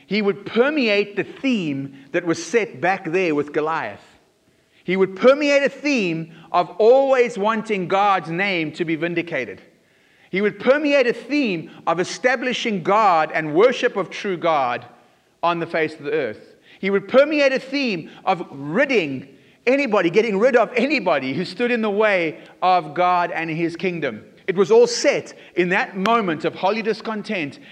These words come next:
as David can stand no more, mixed it with the faith he had from God, and watched miracles happen.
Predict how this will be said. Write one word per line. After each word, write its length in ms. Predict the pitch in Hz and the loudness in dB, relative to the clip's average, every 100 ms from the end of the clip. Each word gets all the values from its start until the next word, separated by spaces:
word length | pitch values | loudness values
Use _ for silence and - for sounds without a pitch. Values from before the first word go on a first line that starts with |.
| - | -6
as 240 | 160 175 - - 131 | -2 -2 -4 -16 0
David 760 | 196 240 208 160 143 - - | 4 4 4 0 -2 -6 -8
can 140 | - 160 | -4 -4
stand 520 | - 214 233 277 220 | 0 2 2 0 -2
no 180 | 247 254 | 0 2
more, 540 | 233 208 160 147 - - | 2 4 2 0 -6 -4
mixed 320 | 180 220 202 | -2 -2 -4
it 60 | 185 | -6
with 100 | - | -4
the 80 | 175 | -4
faith 540 | - - 277 285 277 | -6 0 2 2 0
he 160 | 262 185 | -2 -2
had 280 | 233 233 233 | -2 -2 -2
from 180 | 220 208 | -4 0
God, 480 | 196 156 131 131 - - - | 2 2 2 -2 -6 -20 -12
and 200 | - 147 | -6 -4
watched 320 | 139 160 156 160 | 0 -2 -2 -6
miracles 680 | 156 165 - 135 117 - - _ _ | -4 -4 -4 -4 -4 -8 -20 _ _
happen. 460 | - 147 143 107 | -8 -8 -6 -10